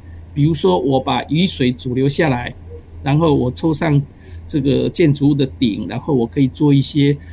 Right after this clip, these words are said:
这个不是民生用水，像冲洗、搓手等等，那这样也可以省下自来水，哦。那另外像这个动物园，我们也做雨铺满，哦，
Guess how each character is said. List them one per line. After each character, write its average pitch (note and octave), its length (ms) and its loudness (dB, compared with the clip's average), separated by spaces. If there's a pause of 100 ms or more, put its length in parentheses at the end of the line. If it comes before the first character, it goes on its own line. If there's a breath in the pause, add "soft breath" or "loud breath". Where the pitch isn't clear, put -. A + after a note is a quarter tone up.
(140 loud breath)
这 - 140 -4
个 B2 280 0
不 - 200 -2
是 E3+ 160 4
民 E3 160 6
生 E3 120 4
用 D#3 200 4
水， - 180 -4
像 C#3+ 240 -2
冲 D3+ 220 -2
洗、 D3+ 100 -10
搓 D3 220 -2
手 C3 120 -4
等 A#2 200 -6
等， A#2+ 120 -8 (540)
那 F3 80 2
这 B3+ 140 2
样 B3 80 4
也 D#3+ 100 4
可 E3+ 120 0
以 E3 40 4
省 C#3+ 180 2
下 C#3 140 2
自 C#3 140 -2
来 B2+ 120 -2
水， - 200 -10 (360)
哦。 C3 160 -8 (380 loud breath)
那 E3+ 140 0
另 G3 160 4
外 F3 180 4 (300)
像 D#3+ 340 2
这 D#3 240 4
个 A#2+ 640 -4 (800)
动 F#3 180 6
物 E3 100 6
园， B2+ 180 2 (240)
我 C3 80 -6
们 C3+ 80 0
也 B2 80 0
做 D#3+ 180 -2
雨 A#2 160 -6
铺 - 160 -2
满， C#3+ 240 2 (280)
哦， - 140 -8